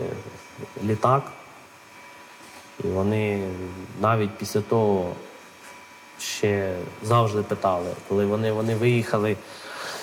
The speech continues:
сьомого березня в Німеччину, то вони там, в них було якесь свято дуже велике, і вони там запускали фейерверки, то діти ховались просто,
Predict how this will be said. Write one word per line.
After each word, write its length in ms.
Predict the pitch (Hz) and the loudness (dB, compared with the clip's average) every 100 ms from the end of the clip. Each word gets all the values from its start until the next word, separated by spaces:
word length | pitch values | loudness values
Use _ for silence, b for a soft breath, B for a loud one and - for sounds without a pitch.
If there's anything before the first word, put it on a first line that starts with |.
| B | B
сьомого 320 | - 127 123 117 | -2 4 6 6
березня 560 | 120 120 110 107 110 | 4 4 2 0 0
в 40 | 113 | 2
Німеччину, 560 | 120 151 165 - 123 110 | 4 6 6 4 0 0
то 60 | |
вони 240 | 107 113 117 | -2 0 2
там, 420 | 127 117 107 82 - - - - - - 131 | 4 4 2 -4 -8 -18 -20 -20 -20 -8 2
в 40 | |
них 120 | 120 | 2
було 260 | 117 120 117 | 4 4 4
якесь 320 | 107 117 - | 4 0 0
свято 320 | 143 165 156 | 4 4 4
дуже 260 | 117 107 110 | 0 2 2
велике, 400 | 113 107 101 104 | 4 4 4 2
і 160 | 104 98 | 2 2
вони 280 | 107 113 | 0 0
там 300 | 107 107 101 90 - - | 2 0 0 -6 -10 -10
запускали 680 | 104 104 - 110 104 101 98 95 95 - - - | -4 -4 -2 0 2 0 -4 -6 -8 -10 -12 -6
фейерверки, 640 | 104 107 123 151 147 - - | -2 0 0 0 -2 -6 -8
то 60 | 90 90 87 85 - - - - - - - - - - - - | -6 -6 -6 -8 -12 -14 -16 -18 -18 -18 -18 -18 -20 -20 -16 -6
діти 400 | 101 104 101 92 87 85 | -4 -2 -2 -2 -4 -6
ховались 440 | - 107 98 87 - - | -2 2 2 -2 -8 -10
просто, 200 | 82 | -12